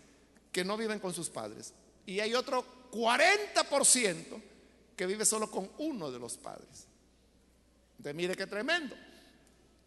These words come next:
Ahora, estos niños que son dejados con otras personas, muchas veces son explotados.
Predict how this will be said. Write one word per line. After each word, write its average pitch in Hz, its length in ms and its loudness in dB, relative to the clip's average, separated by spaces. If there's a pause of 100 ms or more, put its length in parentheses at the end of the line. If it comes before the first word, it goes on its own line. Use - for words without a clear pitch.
(100)
Ahora, 196 300 4
estos 359 400 6
niños 311 360 6
que 226 220 2
son 320 320 4
dejados 220 480 2
con 208 160 -2
otras 226 260 -2
personas, 151 680 -4 (1500)
muchas 208 320 -2
veces 220 240 0
son 220 160 -2
explotados. 254 840 -6